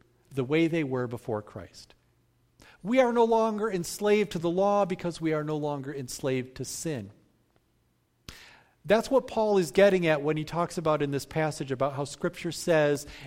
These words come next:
everything is locked up under sin. Without Christ, that is the only place you end up.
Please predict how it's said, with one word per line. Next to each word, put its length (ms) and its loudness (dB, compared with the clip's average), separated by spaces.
everything 540 4
is 260 -4
locked 560 -4
up 400 0
under 260 -4
sin. 440 -2
Without 400 4
Christ, 680 2
that 200 6
is 140 2
the 140 -6
only 280 0
place 400 0
you 120 0
end 220 4
up. 280 2